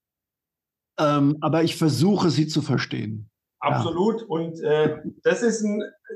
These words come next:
Speaker 2: du könnt, man könnte meinen, du warst schon in mehreren meiner Vorträge.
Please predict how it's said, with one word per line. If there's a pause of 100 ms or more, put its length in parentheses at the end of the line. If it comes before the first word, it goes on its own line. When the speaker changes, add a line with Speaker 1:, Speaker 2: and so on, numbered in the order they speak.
Speaker 2:
du
könnt,
man
könnte
meinen,
du
warst
schon
in
mehreren
meiner
Vorträge.